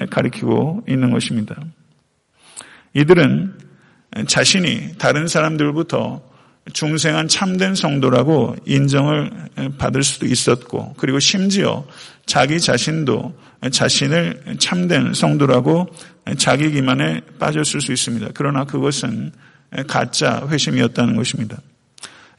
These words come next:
성도 여러분, 이런 말씀을 들으면 우리는 다소 의기소침해질 수 있고, 그리고 충격을 받을 수 있습니다. 히브리서의 수신인들뿐만 아니라 그리고 이 부분을 읽는 그리스도인들에게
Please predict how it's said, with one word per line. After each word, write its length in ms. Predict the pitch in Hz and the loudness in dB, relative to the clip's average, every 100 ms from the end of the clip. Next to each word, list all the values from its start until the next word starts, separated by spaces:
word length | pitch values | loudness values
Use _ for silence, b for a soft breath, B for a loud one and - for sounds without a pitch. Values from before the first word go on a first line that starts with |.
| 143 | -2
성도 220 | 170 156 | 0 2
여러분, 460 | 156 135 117 139 175 - _ _ _ _ _ _ _ _ _ B B B | 0 0 -4 -8 -14 -20 _ _ _ _ _ _ _ _ _ B B B
이런 240 | 147 156 175 | 0 2 4
말씀을 380 | 175 - 175 170 | 2 2 0 -2
들으면 680 | 156 160 127 117 143 165 - - - 131 | -2 0 -2 -2 -6 -12 -16 -14 -4 -2
우리는 320 | 131 143 156 | 0 -2 -2
다소 460 | 139 131 - 123 131 | -2 0 2 0 2
의기소침해질 1040 | 135 143 143 131 - 123 117 101 143 131 | 0 2 0 0 0 -2 -4 -4 -4 -2
수 160 | 131 131 | 0 0
있고, 500 | 123 - 110 - 156 - B B B - - | -2 -2 -4 -2 -6 -12 B B B -6 -2
그리고 420 | 135 127 131 113 - 135 | 2 2 4 2 0 -2
충격을 920 | - 175 160 139 151 123 - - 120 - | 0 2 4 4 4 2 0 -4 -2 0
받을 220 | 120 123 | 0 0
수 140 | - | -2
있습니다. 440 | 120 - 107 101 113 - _ _ B B B B B B - - | -2 -2 -4 -6 -12 -20 _ _ B B B B B B -8 -2
히브리서의 800 | - 185 196 196 170 165 170 | 2 4 4 4 4 4 4
수신인들뿐만 880 | 160 196 185 180 180 156 147 131 131 | 2 0 0 0 2 2 0 0 0
아니라 480 | 147 143 107 123 113 | 0 -2 -6 -8 -10
그리고 240 | - 143 139 | -2 0 2
이 180 | 147 151 | 2 2
부분을 360 | 151 139 151 | 0 0 0
읽는 460 | 127 127 156 143 - | 0 -2 -2 -4 -2
그리스도인들에게 1200 | 143 135 139 - 143 120 123 123 147 120 110 123 | 0 0 -2 -2 -2 0 -2 0 -2 -2 -6 -8